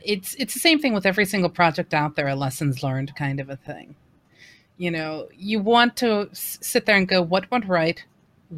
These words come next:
What do you feel went wrong? And what can be improved?" And you use that to better yourself. I mean, every single client that I have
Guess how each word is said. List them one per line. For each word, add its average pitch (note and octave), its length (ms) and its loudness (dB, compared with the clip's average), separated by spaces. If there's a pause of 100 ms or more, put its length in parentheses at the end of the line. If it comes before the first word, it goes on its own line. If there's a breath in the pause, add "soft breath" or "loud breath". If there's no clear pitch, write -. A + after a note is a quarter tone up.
What G#3+ 260 2
do G3+ 80 -2
you F3+ 120 2
feel A#3+ 420 0
went D#3 280 -2
wrong? E3 540 0 (720 soft breath)
And F#3 220 4
what D3+ 180 2
can D#3 180 0
be D3 120 2
improved?" - 880 -4 (400 loud breath)
And F3+ 600 4
you G3 180 -2
use A3+ 480 2
that E3+ 640 0
to E3+ 680 -2
better F3 220 2
yourself. D3+ 500 -2
I F3 60 -4
mean, F3 260 0 (340 soft breath)
every A#3 380 4
single G#3+ 320 -2
client F3+ 500 0
that E3 120 -4
I D#3+ 100 0
have D3+ 720 -4